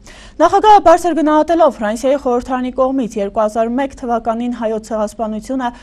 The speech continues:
օրենքի ուժով ճանաչելու քայլը ընդգծել է, որ Հայաստանը ամենայն հավանականությամբ և ամենայն ուշադրությամբ հետևում է հայոց ցեղասպանության հերքումը քրեականացնող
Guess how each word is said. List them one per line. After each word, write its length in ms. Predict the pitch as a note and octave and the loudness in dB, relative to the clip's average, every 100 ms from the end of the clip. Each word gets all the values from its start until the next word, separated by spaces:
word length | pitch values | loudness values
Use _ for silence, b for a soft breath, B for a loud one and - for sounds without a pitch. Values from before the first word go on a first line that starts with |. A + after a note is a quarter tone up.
| B - | B -4
օրենքի 380 | A3+ C4 C4+ F4+ | -2 -2 -2 -2
ուժով 300 | D#4+ D#4 D#4 | 0 -2 0
ճանաչելու 540 | B3 B3 A#3+ A#3+ A3+ | -2 -4 -4 -4 -4
քայլը 360 | A3+ C4 C#4 F4+ D4+ G3+ G3+ | -4 -2 0 0 -2 -4 -6
ընդգծել 300 | G3 A#3 C4+ | -4 -4 -2
է, 80 | A#3+ | -2
որ 200 | A#3 A#3 B B B | -4 -6 B B B
Հայաստանը 440 | - C4+ C#4+ G#4 G4+ | 2 2 2 0 2
ամենայն 380 | F4 D#4+ F4 D#4+ | 2 2 2 0
հավանականությամբ 1080 | D4 D#4 D#4 D#4 D4+ D4+ D4+ D4+ A#3 G3 - | 2 2 0 0 -2 -2 -2 -2 -2 -6 -10
և 240 | A3 G#3+ G#3+ | -6 -6 -4
ամենայն 540 | A3+ B3+ D4+ D4+ G3+ | -4 0 2 2 0
ուշադրությամբ 760 | G#3 G3 F#3+ G3+ - G3+ F#3 | -4 -6 -4 -8 -6 -8 -6
հետևում 420 | G#3+ G3 G3 C4 D4+ | -8 -6 -6 -4 -2
է 80 | C#4+ | -2
հայոց 360 | A3+ A3 A#3+ | -4 -4 -6
ցեղասպանության 720 | A3+ G#3 G3+ G#3 G3 G3 G#3 G3+ | -4 -4 -4 -8 -10 -6 -6 -6
հերքումը 580 | A#3+ A#3+ - A#3 G#3+ E3 | -8 -8 -6 -4 -4 -8
քրեականացնող 880 | F#3 F3 F3 F#3+ G#3 G#3 D4 D4+ | -6 -6 -6 -8 -8 -4 -4 -4